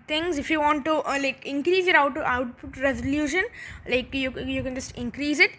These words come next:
And then if you want to, like, a smooth, smoother playback, you can, uh, increase your F P S also, uh, just like that. Uh, and then after this, uh, you just need to go to account settings, like so,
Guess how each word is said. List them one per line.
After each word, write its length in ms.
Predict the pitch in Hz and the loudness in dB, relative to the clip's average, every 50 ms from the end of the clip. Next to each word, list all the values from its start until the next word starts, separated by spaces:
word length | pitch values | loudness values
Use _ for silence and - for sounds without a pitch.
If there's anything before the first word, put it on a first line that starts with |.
| - - - - - - - - - | -20 -20 -20 -20 -20 -20 -20 -16 -8
And 240 | 277 302 320 285 349 | -6 -6 -4 2 6
then 200 | 392 440 427 427 | 6 6 6 6
if 120 | 359 - | 2 4
you 140 | 359 370 359 | 4 4 4
want 280 | 359 339 330 320 320 | 4 0 0 2 2
to, 280 | 330 330 320 - - - | 0 0 0 -6 -12 -10
like, 160 | 285 277 - 294 | -10 -8 -4 -4
a 80 | 277 | -2
smooth, 480 | 277 - - 320 320 330 349 349 330 285 | -2 -2 -4 -2 -2 0 0 0 -2 -4
smoother 360 | - 302 294 302 330 349 359 | -4 -6 -4 -2 0 0 0
playback, 560 | 349 330 302 294 294 277 320 349 392 - - | 2 2 2 2 4 8 6 6 6 4 -4
you 120 | 302 285 262 | -6 -6 -4
can, 280 | - 254 254 254 - - - | -4 -4 -6 -6 -8 -10 -10
uh, 160 | 247 247 247 | -8 -8 -8
increase 400 | - 262 269 233 269 285 285 247 | -8 -8 -8 -6 -6 -6 -4 0
your 100 | 285 277 | 0 0
F 160 | 254 247 - - | 0 0 -4 -6
P 140 | 277 277 | -2 -2
S 100 | 277 277 | -2 0
also, 580 | 285 262 247 247 254 - - 339 349 403 587 - - - - - - _ _ - - - - _ - _ - - - - - - - - - - - - - - | 2 2 2 0 0 -2 0 2 2 2 2 0 -4 -20 -20 -20 -20 _ _ -20 -20 -20 -20 _ -20 _ -20 -20 -20 -20 -16 -16 -16 -16 -16 -20 -20 -18 -14 -8
uh, 260 | - 226 226 220 220 226 | -6 -4 -4 -4 -4 -4
just 200 | 233 - - 254 | -6 -8 -6 -6
like 160 | 254 233 240 | -6 0 4
that. 160 | 311 392 - - - - _ _ _ - - - - - - - - - - - | 4 4 4 4 -8 -20 _ _ _ -20 -20 -20 -18 -16 -14 -16 -16 -16 -8 -4
Uh, 220 | 262 262 262 262 - | -2 0 0 0 0
and 260 | - 277 277 285 262 - | 0 0 0 0 0 2
then 220 | 339 359 392 381 - | 4 4 4 4 4
after 420 | - 277 311 330 - - - 415 370 | 4 6 6 6 4 0 -4 -4 -4
this, 560 | 311 247 277 285 339 339 - - - - - - - - _ - | -4 -4 -2 -2 -2 -2 -2 -6 -8 -10 -12 -16 -20 -20 _ -12
uh, 240 | - 247 247 240 247 | -10 -8 -8 -6 -8
you 220 | 247 247 269 277 | -6 -6 -6 -4
just 260 | 277 320 277 - - | -4 -4 -6 -6 -6
need 200 | 294 277 277 262 | -4 -4 -4 -4
to 80 | 277 262 | -6 -6
go 200 | 226 254 254 254 | 0 4 4 4
to 440 | 254 254 262 254 254 247 240 - - | 2 0 -6 -6 -4 -4 -4 -4 -6
account 380 | - 240 - 311 320 339 339 311 | -8 -4 0 2 2 2 2 2
settings, 540 | 294 233 214 214 262 359 - - - - - - - - - - - - - - - - - - - | 0 -2 -2 -4 -6 -6 -6 -8 -10 -10 -14 -20 -20 -20 -20 -20 -20 -20 -20 -20 -20 -20 -20 -12 -8
like 220 | 196 - - - | -8 -8 -6 -4
so, 320 | - - 320 330 427 494 | -2 2 4 4 4 4